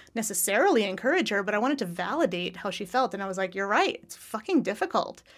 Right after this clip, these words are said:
It's really difficult to, to know that that's gonna happen and walk into that burning house anyways, you know, and do it anyways." So that, and that's all I could write back. Like, I couldn't, I don't wanna tell you what to do, but you're, you're really right. Like,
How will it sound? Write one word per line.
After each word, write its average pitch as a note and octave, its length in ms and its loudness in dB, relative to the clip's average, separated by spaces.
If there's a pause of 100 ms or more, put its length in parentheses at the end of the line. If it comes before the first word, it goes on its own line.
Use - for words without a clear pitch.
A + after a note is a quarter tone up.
(100)
It's E3+ 400 -12
really D4+ 300 8
difficult G#3 580 0 (300)
to, A3+ 420 4 (160)
to C4+ 140 6
know A#3 280 10
that G4 160 8
that's D4+ 200 2
gonna C#4 180 4
happen A3+ 400 2 (380)
and G3 260 0
walk G#3+ 300 4
into A3 180 0
that F3+ 160 -2
burning F#3 280 -4
house - 500 -2
anyways, G#3 520 0
you A3 120 0
know, F#3+ 260 0
and F#3 160 -8
do A#3 160 4
it A#3 80 8
anyways." G3 480 -2 (260)
So G#3 460 4 (200)
that, A#3+ 180 8
and B3+ 100 8
that's C#4 140 6
all D#4 100 6
I D#4+ 60 8
could D#4+ 100 6
write C#4 160 8
back. G#3+ 300 4 (200)
Like, A#3+ 220 0
I C#4 80 6
couldn't, C#4+ 340 6
I B3+ 60 4
don't C#4 100 10
wanna E4 140 12
tell D#4+ 140 10
you C#4 80 4
what C#4+ 140 4
to - 80 -14
do, C#4 340 8
but A3+ 320 6
you're, A#3 220 4
you're G#3+ 280 0
really G#3 500 6
right. A#3+ 460 4
Like, G#3 280 -4